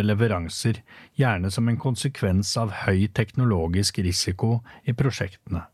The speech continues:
Ofte blir norske særløsninger valgt, noe som øker kompleksiteten og dermed sannsynligheten for forsinkelser. Små brukermiljøer øker også materiellets levetidskostnader.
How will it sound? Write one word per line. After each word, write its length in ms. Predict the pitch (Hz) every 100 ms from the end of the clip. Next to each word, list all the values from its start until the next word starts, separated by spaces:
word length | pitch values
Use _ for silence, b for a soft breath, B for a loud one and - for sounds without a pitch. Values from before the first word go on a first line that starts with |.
| _ _ _ B B B 117
Ofte 400 | 92 - - 107
blir 280 | 92 85 92
norske 380 | 95 - - 95
særløsninger 880 | - 107 82 90 90 - 101 104 101
valgt, 320 | 98 107 - - B B B
noe 240 | 139 117 98
som 160 | 127 127
øker 480 | 139 107 90 104 98
kompleksiteten 1040 | 110 101 113 - 127 117 87 80 - - 117
og 160 | 107
dermed 400 | 98 80 87 101
sannsynligheten 1000 | - 113 - 90 73 80 90 78 - 101 104
for 160 | 92
forsinkelser. 800 | - 98 82 73 - 92 - 82 - _ _ _ B B B B
Små 460 | - 101 85 90
brukermiljøer 920 | 98 104 92 - 90 87 92 90 92 104 B B B 147
øker 420 | 117 95 - 110
også 240 | 92 -
materiellets 760 | 104 101 101 101 85 78 92 -
levetidskostnader. 1160 | 104 90 76 82 76 - - - - 80 90 90